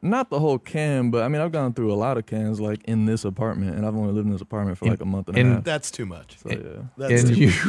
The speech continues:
Speaker 3: much.
Speaker 2: <laughs>
Speaker 1: I mean, hey, man, not one
Speaker 2: and you,
Speaker 1: bug,
Speaker 2: and,
Speaker 1: you know
Speaker 2: and
Speaker 1: what
Speaker 2: you,
Speaker 1: I'm saying?
Speaker 2: after you finish, do you feel kinda jittery and stuff that, after you finish spraying?
Speaker 1: No,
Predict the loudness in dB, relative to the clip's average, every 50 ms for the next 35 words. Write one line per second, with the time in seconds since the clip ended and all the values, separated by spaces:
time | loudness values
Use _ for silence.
0 | 2 6 6 8 8 8 6 6 4 2 2 2 2 2 2 2 2 0 0 0
1 | 2 2 4 6 8 8 8 8 8 6 6 6 6 8 8 8 8 6 6 4
2 | 4 4 4 4 4 2 4 4 4 4 4 4 2 2 4 4 4 4 4 4
3 | 4 2 2 2 0 -6 -8 0 4 4 6 6 6 6 6 6 4 0 0 0
4 | 0 0 0 -2 -6 -4 -2 -2 -4 -4 -8 -12 _ -8 -8 -8 -6 -4 -2 -2
5 | -2 -2 -4 -12 _ -16 -16 -16 -4 _ 4 4 6 6 4 2 0 _ _ _
6 | _ _ _ _ 0 2 2 4 4 2 0